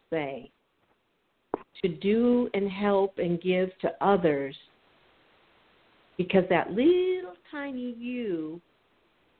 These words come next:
it's harder. So I want you to close your eyes. And I want you to picture yourself looking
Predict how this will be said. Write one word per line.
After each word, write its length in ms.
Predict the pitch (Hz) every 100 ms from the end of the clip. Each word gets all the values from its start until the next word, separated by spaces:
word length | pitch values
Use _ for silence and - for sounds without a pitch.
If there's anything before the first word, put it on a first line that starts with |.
| _ _ _ _ _ _ _ _ _ _ _ _ _ _ -
it's 120 | 185 - -
harder. 480 | 214 226 190 117 - _ _ _ _ _ _ _ _ _ _ -
So 80 | 208
I 40 |
want 260 | 214 240 247
you 80 | 311
to 80 |
close 360 | 247 - 202 208
your 180 | 220 208
eyes. 280 | 185 165 156 _ _ _ _ _ _ _ _ _ _ _ _ _ _ _ _ - _
And 140 | 196 214
I 80 | 220
want 340 | 220 233 247 -
you 100 | 254
to 80 |
picture 540 | 254 - 277 277 - 294
yourself 580 | 277 262 254 214 196 190
looking 520 | 196 196 202 220 214